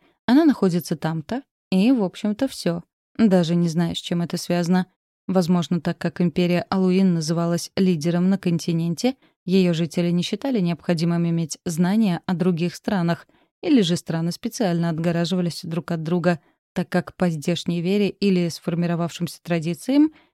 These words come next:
не принято вмешиваться в чужие дела. Какой бы ни была причина, я решила рискнуть и использовать недостаток знаний о соседях в свою пользу. Однако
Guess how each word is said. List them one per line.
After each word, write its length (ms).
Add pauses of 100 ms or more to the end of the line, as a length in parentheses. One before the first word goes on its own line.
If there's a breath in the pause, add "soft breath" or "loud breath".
не 180
принято 420
вмешиваться 580
в 60
чужие 360
дела. 340 (680)
Какой 280
бы 140
ни 140
была 340
причина, 640 (340)
я 180
решила 320
рискнуть 480
и 60
использовать 600
недостаток 720
знаний 540 (640)
о 180
соседях 600
в 80
свою 280
пользу. 540 (320)
Однако 540